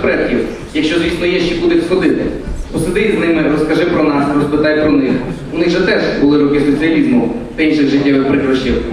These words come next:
але раптом їм є що сказати. Може, в них теж були приємні моменти.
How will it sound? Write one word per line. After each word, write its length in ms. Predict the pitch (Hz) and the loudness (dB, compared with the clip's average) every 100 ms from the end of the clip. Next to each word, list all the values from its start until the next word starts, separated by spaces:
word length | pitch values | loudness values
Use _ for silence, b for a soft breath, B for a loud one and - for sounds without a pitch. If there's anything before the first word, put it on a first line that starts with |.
| - | -6
але 180 | - 143 | -2 0
раптом 420 | 165 - 147 120 | 0 0 0 2
їм 100 | 135 | 2
є 120 | 143 139 | 2 2
що 180 | 139 | 0
сказати. 440 | 127 156 147 120 - - - - - | 0 0 0 0 -2 -6 -10 -14 -6
Може, 180 | 151 160 | 0 2
в 40 | 175 | 2
них 100 | 175 | 2
теж 160 | 202 - | 2 2
були 120 | 147 | 2
приємні 460 | 131 117 151 139 123 | 2 2 2 2 2
моменти. 380 | 123 123 - | 2 2 0